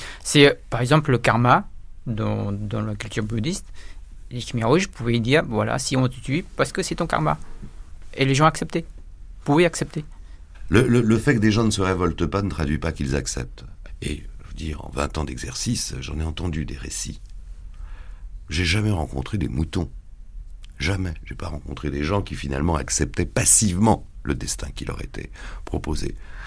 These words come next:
Speaker 2: J'ai rencontré des gens qui étaient mis dans une situation où il était impossible de se révolter. Psychiquement, physiquement, concrètement, vers quel avenir ? Vers quoi ?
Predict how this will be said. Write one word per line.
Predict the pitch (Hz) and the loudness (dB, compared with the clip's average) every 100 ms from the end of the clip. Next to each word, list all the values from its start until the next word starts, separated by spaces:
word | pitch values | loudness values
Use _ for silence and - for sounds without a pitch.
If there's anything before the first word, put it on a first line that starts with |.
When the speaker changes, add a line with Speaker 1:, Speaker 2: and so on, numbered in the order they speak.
| - - - | -10 -12 -6
Speaker 2:
J'ai | - | -2
rencontré | - 80 78 82 | -2 -2 -2 2
des | 71 | 4
gens | 90 127 | 6 6
qui | - | 6
étaient | 76 82 | 6 8
mis | 82 | 8
dans | 69 | 6
une | 69 67 | 4 4
situation | - - - 87 78 - 80 69 - - - - - | 4 4 2 0 0 0 0 -4 -10 -14 -12 -12 4
où | 104 | 8
il | 107 | 10
était | 90 98 - | 8 2 2
impossible | 85 76 - - - - 123 - - - | 0 0 -2 2 4 4 4 2 -6 -8
de | - | -4
se | - | -4
révolter. | - 76 - 62 - 58 - - - - - - | 0 0 0 -4 -4 -6 -6 -10 -10 -12 -10 -8
Psychiquement, | - - - 92 - 92 87 - - - - - - | -6 -2 0 0 0 0 0 -8 -14 -14 -14 -12 -10
physiquement, | - - - - 85 - 95 92 - - - - | -8 -4 0 0 0 -2 -2 -2 -4 -12 -10 -2
concrètement, | 85 76 82 78 - 98 92 - | 0 0 -4 -4 0 2 0 -4
vers | 82 - - | -4 -4 -2
quel | 101 95 | -2 0
avenir ? | 87 78 110 101 95 - - | -2 2 4 4 2 -8 -10
Vers | - - - | -6 -6 -6
quoi ? | - - 107 | -6 4 4